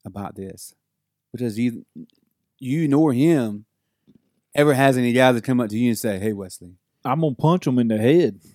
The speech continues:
Speaker 2: <laughs> Don't fucking come and tell me. I know my beard's nice. Don't fucking come at me.
Speaker 1: No, actually, I have told him that. Maybe not in those words, but I've said, you know, "Hey, man, you got a nice looking beard. You keep it nice, well, and trim." You know, I didn't say, "Man, you got a nice looking beard."
Speaker 2: <laughs> God,
Speaker 1: How do you
Speaker 2: touch
Speaker 1: do,
Speaker 2: it.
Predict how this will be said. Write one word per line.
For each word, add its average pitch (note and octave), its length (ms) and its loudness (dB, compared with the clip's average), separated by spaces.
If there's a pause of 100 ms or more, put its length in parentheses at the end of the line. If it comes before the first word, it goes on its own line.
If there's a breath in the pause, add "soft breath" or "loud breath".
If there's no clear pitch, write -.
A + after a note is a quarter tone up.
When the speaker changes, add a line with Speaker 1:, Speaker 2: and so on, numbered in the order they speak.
(140)
Speaker 2:
<laughs> - 340 -16
Don't D3 260 4 (120)
fucking E3+ 320 2
come E3 180 2
and D3+ 100 2
tell D#3 180 4
me. D#3 100 -10
I A#2+ 140 -6
know G3 120 4
my G#3 140 4
beard's C3 300 4
nice. A2+ 280 -4
Don't D#3 300 -4
fucking E3 480 -4
come E3 200 0
at C#3+ 60 -4
me. C#3+ 200 0
Speaker 1:
No, F3+ 100 0
actually, A3 340 0
I G#3+ 80 2
have G#3+ 300 0
told A3+ 260 -2
him A2 140 -4
that. G#2 360 -10 (140)
Maybe D3+ 220 2
not C#3+ 180 2
in A#2+ 80 -4
those A2 220 -2
words, B2+ 320 0
but A#2+ 80 -6
I've A#2+ 160 -4
said, D#3+ 160 -6
you G#3+ 60 -4
know, G#3+ 120 -4
"Hey, A#3 200 -6
man, G3+ 160 -2
you F3+ 60 -4
got C#3 140 0
a A#2+ 60 -2
nice B2+ 260 -4
looking A#2+ 200 -10
beard. B2 220 -6
You C3 60 -10
keep C#3 200 -16
it - 60 -20
nice, B2 280 -12
well, A#2+ 180 -8
and A2+ 100 -10
trim." B2 360 -10 (500 soft breath)
You C#3+ 80 -6
know, C#3+ 60 0
I C#3 40 0
didn't C#3 180 -2
say, A#2+ 360 -2 (300)
"Man, G#2+ 120 -14
you C3+ 120 -10
got F#2 180 -14
a - 20 -20
nice G2+ 240 -12
looking G#2 240 -12
beard." F#2 280 -16 (340)
Speaker 2:
<laughs> - 760 -20
God, - 200 -14
Speaker 1:
How D3 60 -4
do - 100 -4
you - 20 -8
Speaker 2:
touch G2+ 80 -10
Speaker 1:
do, - 60 -8
Speaker 2:
it. A2 60 -20